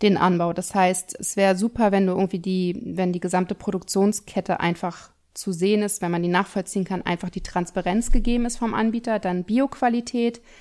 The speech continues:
eine schonende Verarbeitung, dann, wenn's geht, auf diese Dualextraktion acht, wenn du einen Extrakt möchtest, das G-M-P-Siegel oder irgendwie ein anderes Reinheitssiegel,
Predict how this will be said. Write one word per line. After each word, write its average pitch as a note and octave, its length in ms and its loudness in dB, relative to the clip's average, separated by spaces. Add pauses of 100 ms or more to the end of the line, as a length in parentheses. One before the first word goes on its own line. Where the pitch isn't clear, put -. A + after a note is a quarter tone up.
(200)
eine G3 80 2
schonende G#3 300 0
Verarbeitung, G#3+ 800 2
dann, F#3+ 300 2 (220)
wenn's G3 260 2
geht, B3 240 4
auf G#3 120 2
diese G3 240 -2
Dualextraktion A3+ 1200 2
acht, - 220 -4
wenn G3+ 200 0
du G3+ 120 -2
einen G3+ 180 -2
Extrakt - 460 -6
möchtest, G3+ 480 -4 (360)
das F#3+ 200 -4
G-M-P-Siegel B3 840 2
oder F#3 380 0
irgendwie F#3+ 280 -2
ein F#3+ 80 0
anderes A3+ 400 -2
Reinheitssiegel, G#3+ 920 0